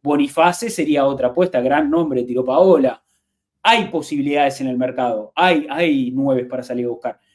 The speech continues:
Me parece que Osimhen, o sea, a mí Osimhen me da la sensación de que es un perfil muy específico, un perfil súper específico,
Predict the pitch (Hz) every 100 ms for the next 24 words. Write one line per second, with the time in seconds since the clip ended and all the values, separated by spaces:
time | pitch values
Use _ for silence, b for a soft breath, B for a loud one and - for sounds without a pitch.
0 | _ - 127 196 190 160 147 143 165 196
1 | 190 - _ _ _ _ _ - 165 165
2 | - _ 165 233 330 - 180 262 311 -
3 | 160 156 208 214 170 - 202 208 170 156
4 | 143 - 208 220 202 185 185 135 147 254
5 | 247 - 147 220 214 - 226 247 - _
6 | _ _ _ 151 190 185 202 135 - 262
7 | 247 156 - 123 151 151 160 220 220